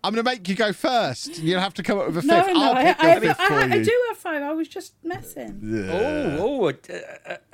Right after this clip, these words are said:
Speaker 3: Anna's, Anna's messing with Kev. That's, that's not often that happens.
Speaker 2: Mm-hmm.
Speaker 1: Yeah, see, this is unacceptable. This is what she's been like all day.
Speaker 2: Excuse
Speaker 3: Oh.
Speaker 2: me?
Speaker 1: She's, she's
Speaker 2: You made
Speaker 1: trying
Speaker 2: me
Speaker 1: to
Speaker 2: cry, you made me cry in the kitchen, Kevin.
Speaker 3: Oh, Kev. Are you cutting onions again?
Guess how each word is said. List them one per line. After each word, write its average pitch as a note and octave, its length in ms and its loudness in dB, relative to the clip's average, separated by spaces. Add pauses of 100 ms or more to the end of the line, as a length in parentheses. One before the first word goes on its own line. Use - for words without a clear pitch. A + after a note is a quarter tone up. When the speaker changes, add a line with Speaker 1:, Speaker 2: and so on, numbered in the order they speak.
(160)
Speaker 3:
Anna's, F#3+ 500 -8
Anna's E3+ 300 -10
messing F3 560 -10
with E3+ 160 -12
Kev. G3 340 -8
That's, - 360 -14
that's D3+ 260 -18
not C3 160 -10
often A2+ 340 -14
that A2 100 -12
happens. G#2 600 -20 (180)
Speaker 2:
Mm-hmm. G#3+ 140 -12
Speaker 1:
Yeah, G#3 260 -6
see, F3 300 -6
this F3 260 -8
is D#3+ 100 -10
unacceptable. C#3+ 680 -8
This G#2 160 -12
is E3 60 -12
what F3+ 120 -6
she's - 140 -16
been G3 160 -4
like C3+ 240 -4
all F3 160 -2
day. D3 340 -2 (160)
Speaker 2:
Excuse B3+ 420 -10
Speaker 3:
Oh. - 40 -10
Speaker 2:
me? C#4+ 260 -4 (560)
Speaker 1:
She's, - 240 -12
she's C#3 420 -10
Speaker 2:
You F3+ 140 -2
made - 0 -
Speaker 1:
trying A#4 140 0
Speaker 2:
me A4 100 0
Speaker 1:
to - 100 -4
Speaker 2:
cry, E4+ 120 2
you G4+ 200 2
made A#4 200 -6
me A#4+ 100 -8
cry G#4 320 -2
in F4 80 -4
the F4 100 -4
kitchen, G4 500 -8
Kevin. F#3+ 580 -6 (200)
Speaker 3:
Oh, A2+ 300 -2
Kev. F#2+ 320 -6 (340)
Are - 440 -10
you A2+ 140 -10
cutting B2+ 220 -4
onions B2 440 -4
again? F2+ 340 -10